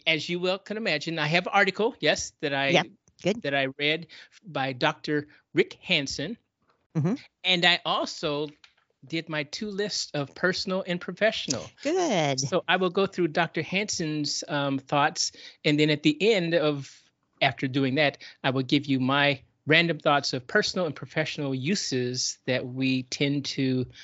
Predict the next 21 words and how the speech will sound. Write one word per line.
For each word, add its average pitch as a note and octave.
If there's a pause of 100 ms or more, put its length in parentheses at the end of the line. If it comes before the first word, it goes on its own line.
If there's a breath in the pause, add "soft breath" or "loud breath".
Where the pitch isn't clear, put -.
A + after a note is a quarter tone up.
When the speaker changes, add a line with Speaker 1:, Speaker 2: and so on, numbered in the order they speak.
(160 loud breath)
Speaker 1:
articulate C#3 (220)
the D3
word B2
bless. - (160)
Speaker 2:
Great. - (400)
Speaker 1:
So -
I E3+
thought D#3
that's -
kinda D3
cool. - (440)
Speaker 2:
I, F#3
I E3
think E3+
so G#3+
too. D4 (540)
Speaker 1:
Would D#3
you F3+
like F#3
to -
start? -